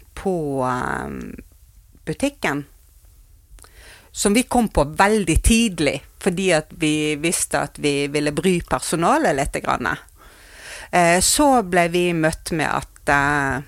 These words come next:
vi driver ikke med sånt.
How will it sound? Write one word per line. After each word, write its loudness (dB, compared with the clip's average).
vi 2
driver -2
ikke 0
med -2
sånt. -2